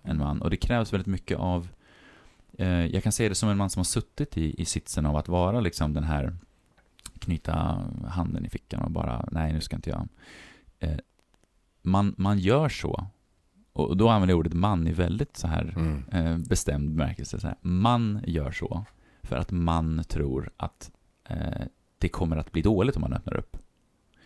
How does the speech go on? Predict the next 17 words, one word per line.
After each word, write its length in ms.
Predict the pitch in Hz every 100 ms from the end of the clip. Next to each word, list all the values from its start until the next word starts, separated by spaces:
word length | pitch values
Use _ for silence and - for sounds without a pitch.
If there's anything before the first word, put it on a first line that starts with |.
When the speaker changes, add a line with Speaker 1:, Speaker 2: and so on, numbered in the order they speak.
| - -
Speaker 1:
Så 120 | -
att, 100 | 92 - - -
jag 260 | - 95 101
vill 120 | 104
tipsa 460 | - 120 - -
då, 380 | 98 80 80 - -
eh, 420 | - 50 - - - - - - - _ _ _
er 240 | - 110 87
kära 160 | - 80
lyssnare, 480 | 78 - - - - -
om 240 | - 80 82
ni 160 | 82
känner 240 | - 87 82
att 140 | -
det 60 | -
kanske 280 | - 82 -
finns 460 | 87 80 78 -